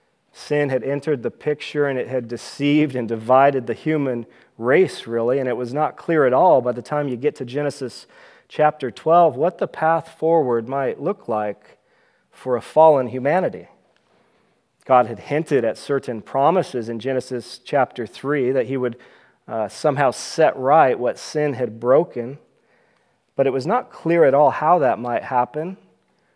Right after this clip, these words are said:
or when that might happen, or, or through whom that might happen. But what we're going to see with this man Abraham is that in many ways it was going to begin with him.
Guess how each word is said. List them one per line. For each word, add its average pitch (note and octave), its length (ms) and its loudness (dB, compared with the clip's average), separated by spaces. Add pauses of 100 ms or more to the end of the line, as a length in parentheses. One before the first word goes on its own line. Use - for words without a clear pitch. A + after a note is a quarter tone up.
(240)
or A2+ 100 -6
when D3+ 360 0
that A2+ 200 2
might A2+ 220 -6
happen, B2 520 -6
or, C#3+ 280 -6 (120)
or C#3+ 140 -6
through D#3+ 280 -6
whom A#3 280 -2
that A2 220 0
might A2+ 240 -8
happen. A2+ 480 -8 (1300)
But A#2+ 100 -2
what C#3 160 2
we're C3+ 140 -2
going C#3+ 180 2
to C3 80 -6
see D#3 320 0
with B2+ 140 -4
this - 180 -2
man C#3 260 0
Abraham C3+ 640 -2
is C3 140 -6
that C3 140 2
in C3 160 -2
many D#3+ 200 0
ways B2+ 380 -2
it A#2+ 80 -6
was A#2+ 160 -8
going F#3 320 -2
to - 140 -10
begin A#2 520 -6
with A2 180 -12
him. B2 360 -8